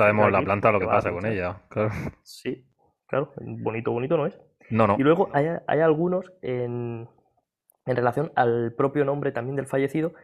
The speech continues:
Speaker 2: y creo que aquí también me vas a comentar tú un par de casos que tenemos, ¿verdad?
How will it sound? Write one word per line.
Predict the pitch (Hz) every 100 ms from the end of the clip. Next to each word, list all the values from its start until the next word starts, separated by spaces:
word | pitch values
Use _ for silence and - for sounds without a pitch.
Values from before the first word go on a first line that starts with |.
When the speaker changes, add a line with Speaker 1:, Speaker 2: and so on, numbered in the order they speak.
| _ _
Speaker 2:
y | - 120
creo | 117 127
que | 127
aquí | 120
también | 123 123
me | 123
vas | 123
a |
comentar | 120 123 117 123 123
tú | 123 120 117 -
un | - 127 123 123 123
par | 120 120
de | 120 113 113
casos | - 131 -
que | - 127
tenemos, | 131 151
¿verdad? | 123 135